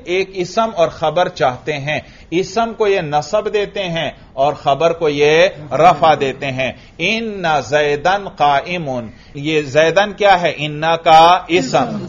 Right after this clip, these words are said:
और काइमुन ये क्या है? इन्ना की खबर। इन्ना का इसम हमेशा मंसूब होता है, इसीलिए इन्ना ज़ैदन मैंने नसब पढ़ा, और इन्ना की खबर हमेशा मरफू होती है, इसलिए मैंने काइमुन रफा के साथ पढ़ा।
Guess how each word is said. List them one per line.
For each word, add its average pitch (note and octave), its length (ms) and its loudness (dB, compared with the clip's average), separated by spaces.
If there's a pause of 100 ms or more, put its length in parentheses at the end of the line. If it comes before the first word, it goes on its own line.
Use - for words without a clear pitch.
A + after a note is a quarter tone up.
और F3+ 260 6
काइमुन F3 640 -2
ये E3+ 160 -4
क्या E3+ 220 0
है? E3 180 2
इन्ना D3+ 340 -4
की F3 240 -4
खबर। D#3+ 640 2
इन्ना G#3 300 0
का A#3 160 4
इसम F#3+ 340 -2
हमेशा F#3+ 640 -4
मंसूब D#3 600 -4
होता C3 440 -2
है, C#3 220 -2 (200)
इसीलिए A3 380 -6 (140)
इन्ना F#3 480 -2
ज़ैदन D3 520 0
मैंने C#3 340 -6
नसब B2+ 460 -6
पढ़ा, B2+ 260 2 (280)
और D#3+ 200 4
इन्ना A3 320 -2
की A3 140 -4
खबर F#3 320 2
हमेशा E3 460 -2
मरफू D3 440 -2
होती C3 420 -6
है, C3+ 220 0 (200)
इसलिए E3 260 -6
मैंने D#3 200 -6 (100)
काइमुन D3+ 680 2 (120)
रफा C#3 360 0
के C3+ 180 -6
साथ A#2+ 360 -2
पढ़ा। A2+ 200 0